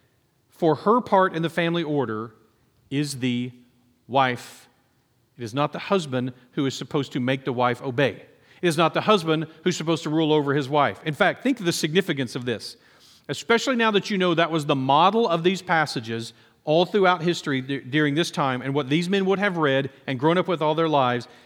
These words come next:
Imagine this. It is significant that whenever the New Testament addresses the subject of Christian marriage, every single time, it always uses the same verb that is here,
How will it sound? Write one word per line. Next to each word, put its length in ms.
Imagine 460
this. 320
It 160
is 200
significant 720
that 180
whenever 480
the 140
New 180
Testament 500
addresses 540
the 80
subject 420
of 80
Christian 320
marriage, 340
every 440
single 560
time, 340
it 180
always 680
uses 520
the 100
same 460
verb 480
that 100
is 140
here, 260